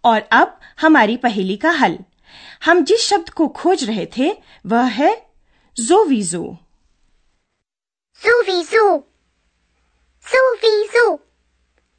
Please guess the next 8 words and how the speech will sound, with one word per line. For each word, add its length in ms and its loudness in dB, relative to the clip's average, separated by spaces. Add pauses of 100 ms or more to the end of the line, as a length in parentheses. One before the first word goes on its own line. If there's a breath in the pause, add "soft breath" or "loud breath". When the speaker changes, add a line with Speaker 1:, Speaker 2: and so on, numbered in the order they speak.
(320)
Speaker 2:
Sowieso। 680 0 (1500 loud breath)
Speaker 1:
यह 340 0
एक्स 260 -4
का 180 0
सबसे 400 -2
प्रिय 320 2
शब्द 340 -6
है। 320 -12